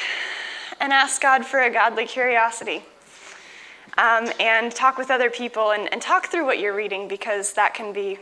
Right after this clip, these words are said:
really helpful. Another hindrance, um,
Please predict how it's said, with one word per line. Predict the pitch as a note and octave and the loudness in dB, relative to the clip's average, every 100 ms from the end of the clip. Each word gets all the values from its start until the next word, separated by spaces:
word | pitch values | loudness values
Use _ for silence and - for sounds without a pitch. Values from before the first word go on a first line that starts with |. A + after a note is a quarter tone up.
| - | -14
really | F#3+ F#3+ F3+ F3 E3+ | -10 -6 -4 -4 -8
helpful. | - - - - - - - _ _ - - - - - - - - - - _ _ - | -8 -8 -8 -10 -10 -16 -20 _ _ -18 -16 -20 -20 -18 -18 -18 -20 -20 -20 _ _ -10
Another | A#3 A#3+ B3 F#4+ A4 C4+ F#3+ | -6 -4 0 2 4 4 4
hindrance, | - F#3 F#3 F3+ F#4+ A4 - - - - - - - - _ - - _ _ _ - - _ - - - - - - - | 0 -6 0 0 0 -2 -6 -10 -14 -20 -20 -20 -20 -20 _ -20 -20 _ _ _ -20 -20 _ -20 -20 -20 -20 -20 -8 -2
um, | G3+ G3 F#3 G3 | 2 2 -2 -8